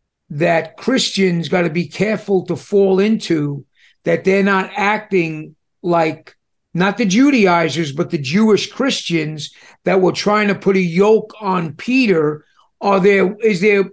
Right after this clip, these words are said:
and we only got two minutes, but is there something today? And if not, if you, if you can't think about it right now, that's okay, 'cause we don't rehearse this stuff.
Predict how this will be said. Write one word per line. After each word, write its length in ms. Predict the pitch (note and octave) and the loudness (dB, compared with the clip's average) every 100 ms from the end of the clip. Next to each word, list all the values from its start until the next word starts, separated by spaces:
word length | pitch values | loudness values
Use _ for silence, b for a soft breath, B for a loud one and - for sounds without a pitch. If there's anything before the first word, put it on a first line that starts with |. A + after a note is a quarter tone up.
| - | -4
and 220 | G3 F#3+ | 0 2
we 100 | G#3+ | 2
only 200 | C4 C4+ | 2 2
got 200 | C4+ C4 | 0 -2
two 180 | - C4+ | -2 -2
minutes, 300 | B3 F3+ - | 0 -2 -2
but 160 | G#3 | 0
is 160 | G3 F#3+ | 2 2
there 140 | G3 | 0
something 560 | F#3 - C4 C4+ C#4 C4+ | -2 -2 -4 -2 -4 -2
today? 260 | A3+ B3 G#3+ | 0 2 2
And 100 | A3+ | 0
if 160 | A#3 | -2
not, 400 | D4 C#4 A3+ A3+ b b b b | 0 2 2 -2 b b b b
if 160 | F#3 | -2
you, 180 | F3 G#3+ | 0 0
if 180 | A#3 F3 | 2 2
you 220 | G3+ F#3 - | 0 -2 -4
can't 260 | G#3 A#3+ | -2 0
think 180 | A3 A#3+ | 0 0
about 220 | A#3 A3+ | 2 2
it 60 | A3+ | 2
right 240 | A3+ A3+ | 2 2
now, 180 | A3 G#3+ | 0 -2
that's 240 | G3+ G#3+ A#3 | -2 -2 0
okay, 320 | A3 A3 A3+ | 0 0 -2
'cause 180 | F3+ D#3 | -4 -4
we 120 | G#3+ | -2
don't 260 | A#3 A3 | 0 0
rehearse 420 | G#3 F#3+ F#3+ A3+ - | 0 0 0 -2 -2
this 240 | F#3+ C3 | -6 -6
stuff. 380 | - C#3+ C3+ | -8 -8 -10